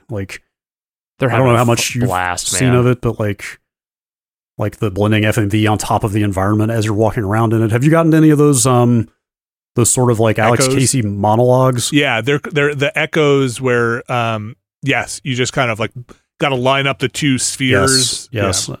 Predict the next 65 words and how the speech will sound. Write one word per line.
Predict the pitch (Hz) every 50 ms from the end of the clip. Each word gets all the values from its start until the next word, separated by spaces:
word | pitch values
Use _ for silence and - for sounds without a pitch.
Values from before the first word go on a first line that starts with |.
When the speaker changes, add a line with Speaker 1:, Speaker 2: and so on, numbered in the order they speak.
| _ _ _
Speaker 1:
And | - 107 110
then, | 113 117 117
like, | 120 127 113
those | 127 143 139 123 127
are | 117
some | - 135 117
of | 113
the | 113
things | 104 120 110 104 107
I | 107
came | - 127 113 110
out | 107 104
of | 101
the | 98
vent, | 92 92 110 107 104 - 117
that | 104 107 101
event | 101 95 107 104 104 98
going, | 101 104 101 98
like, | 92 92 92 85
"Man, | 87 90 98 101 95 95 95 95
this, | 95 - - 110
like, | 98 -
just | - -
the | - -
presentation | - 127 113 98 95 - - 107 - - 110
in | 95
this | 98 98
game | - 107 98 98
is | 98 90
just | 101 101 - -
so | - 110 104
next | 98 98 101 - -
level." | 110 101 101 101 107 104 95 -
Like, | 120 107 -
the | - 117
way | 104 107 107
that | 104 110 -
they | 123 110
blend | 101 98 98 104 113 113 113 110
that | 107 110 110 117 104
actor | 123 127 123 120 110 110 113 113 - 135 120 117
moving | 113 117 120 110 123 113
Speaker 3:
Yeah. | 117 113
Speaker 1:
around | 110 113 117 120 117 113
in | 117 117 117
your | 113 117 110
three | - - 135 113
D | 117 113
space | - - 117 113 120 113 - - - _ _ _ _ _ _ _
while | - 110 95
you | 92 107 113
can | - 123
still | 110 - 131 120
move | 120 127 123 120
around | 123 123 123 127 123
as | 120 113
well. | 113 123 123 123 117 - _ _ _ _ _ _ _ _ _ _
Speaker 3:
It's | 160 175 170 -
pretty | - - - 233 240 247
good, | 185 160 180 190 190 165 147
and, | 143 151 147 143
like, | 143 139 135 -
um, | 143 135 131 123 120 117 110 113 131 _ _ _ _ _ _ _ _ _ _ _ _ _ -
it's | 160 160 156 -
fun, | - - 185 185 180 165